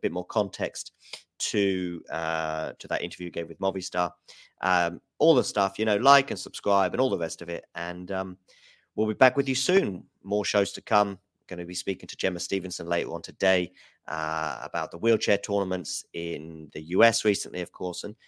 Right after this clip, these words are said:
also a broader look at wheelchair tennis in general. That'll be coming up in a couple of hours. And, <laughs> and, um, yeah, and also I think tomorrow we're gonna do some double stuff as well. Sorry about the delay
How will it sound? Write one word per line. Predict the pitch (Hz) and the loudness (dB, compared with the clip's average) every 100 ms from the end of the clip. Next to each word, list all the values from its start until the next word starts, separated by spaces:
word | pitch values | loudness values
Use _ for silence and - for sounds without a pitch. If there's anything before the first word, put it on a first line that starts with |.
| - | 0
also | - 104 | 2 4
a | 90 | 2
broader | 98 98 92 85 - | 2 2 2 0 -2
look | 92 87 - | -4 -4 -2
at | 87 - | 0 0
wheelchair | 90 87 90 | -2 -2 -4
tennis | 82 87 82 - | -2 -4 -4 -10
in | 76 | -6
general. | - 98 92 | 2 4 4
That'll | 90 92 | 0 -2
be | 90 | -4
coming | - 85 82 | -6 -6 -6
up | 78 - - - - _ | -8 -10 -20 -20 -20 _
in | 90 78 | -4 -4
a | |
couple | - 90 87 | -4 -4 -4
of | 80 - | -8 2
hours. | 92 92 87 - - - - _ - | 4 6 4 -2 -10 -16 -20 _ -4
And, | 85 85 85 85 82 85 113 - | 0 2 4 2 2 0 -4 2
<laughs> | - 170 - - 190 - - - - - - - - 170 - - - - - 165 - - | 4 6 4 4 4 4 -4 -10 -16 -14 -16 -12 2 2 2 -4 -6 -8 -12 -8 -8 2
and, | 101 107 110 110 - | 6 8 6 4 8
um, | 107 107 110 107 98 95 _ _ _ _ | 12 12 10 2 -4 -10 _ _ _ _
yeah, | 123 120 101 | 8 8 8
and | 110 | 4
also | 123 - | 4 4
I | 120 | 2
think | 123 113 | 2 0
tomorrow | 117 117 110 | 6 8 8
we're | |
gonna | 101 98 | 6 2
do | 104 | 0
some | 101 | -2
double | 90 92 95 | 4 4 4
stuff | 92 - 90 - | -2 0 0 0
as | - | -6
well. | 92 | -4
Sorry | 90 131 120 | 2 4 6
about | 104 92 | 4 0
the | |
delay | 101 95 101 98 98 | -2 2 4 4 4